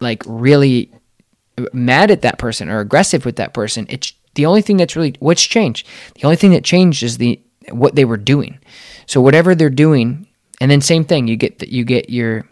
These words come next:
you know, the other person that's there, do the same thing. Get up, walk away, get up, walk away, and just randomize it. And over time, and, and again, I, I don't want you to feel like you have to work your guests when they come over,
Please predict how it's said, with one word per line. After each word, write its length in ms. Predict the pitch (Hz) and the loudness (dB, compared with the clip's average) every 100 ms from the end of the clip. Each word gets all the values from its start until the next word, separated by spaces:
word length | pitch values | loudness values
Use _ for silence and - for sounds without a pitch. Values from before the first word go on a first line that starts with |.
| _ _ _ _ _ _ _ | _ _ _ _ _ _ _
you 140 | 139 123 | -6 -2
know, 200 | 113 120 | 0 0
the 220 | 120 135 | 2 4
other 140 | 143 | 4
person 380 | 135 143 139 143 | 2 -2 -2 -2
that's 160 | 135 139 | -4 0
there, 160 | 156 | -2
do 120 | 143 147 | 0 -4
the 80 | |
same 240 | 143 156 143 | -2 -2 -4
thing. 200 | 139 113 | -6 -4
Get 120 | 120 | 0
up, 180 | 151 - | 0 0
walk 200 | 127 - | -6 -6
away, 180 | - - | -12 -8
get 180 | 113 | -2
up, 120 | 147 - | -2 -2
walk 220 | 127 - | -6 -4
away, 160 | 113 | -6
and 100 | 123 | -2
just 140 | 131 127 | -2 0
randomize 680 | 113 131 139 120 - 73 - | 0 2 2 0 -4 -8 -14
it. 160 | - _ _ _ - - - - - | -16 _ _ _ -20 -20 -20 -18 -2
And 100 | 139 | 2
over 260 | 139 127 | 2 0
time, 680 | 127 - 196 208 127 117 120 _ _ _ _ _ - | -6 0 2 4 2 0 -4 _ _ _ _ _ -6
and, 100 | 151 | -4
and 160 | 160 | 0
again, 380 | 147 139 135 123 - | 0 2 2 0 -4
I, 100 | 127 _ _ - | -10 _ _ -4
I 80 | 131 | 2
don't 180 | 139 | 4
want 140 | 135 - | 2 0
you 80 | 127 | -4
to 100 | 120 | -6
feel 360 | - - 131 | -8 -4 -2
like 260 | 123 117 120 | -2 -6 -8
you 80 | 117 | -6
have 360 | 113 113 - | -6 -6 -12
to 240 | - 120 110 | -10 -8 -8
work 440 | 101 120 120 - | -6 -4 -4 -8
your 100 | 107 | -12
guests 380 | 107 120 117 - | -2 0 0 -2
when 100 | 113 | -4
they 100 | 113 | -4
come 200 | - 110 | -6 -4
over, 420 | 120 127 110 95 | -2 -2 -4 -8